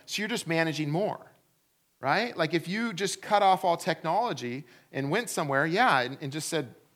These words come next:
"I'm, I'm just gonna manage numero uno," right? Then you just manage that. Um, but, uh, there is another relationship, right? So, God, okay? So relationship with God, there's that relationship. Um,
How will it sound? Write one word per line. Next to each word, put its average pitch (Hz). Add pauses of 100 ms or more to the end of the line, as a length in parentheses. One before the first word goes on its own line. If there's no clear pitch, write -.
(320)
"I'm, 151 (140)
I'm 147
just 175
gonna 151
manage 139
numero 147
uno," 104 (380)
right? 151 (300)
Then 170
you 160
just 151
manage 131
that. - (420)
Um, 143 (240)
but, 180 (220)
uh, 139 (100)
there 170
is 180
another 143
relationship, 117
right? 131
So, 107 (800)
God, 110 (1400)
okay? 135 (340)
So 151
relationship 147
with 135
God, 147 (120)
there's 127
that 143
relationship. 170 (580)
Um, 165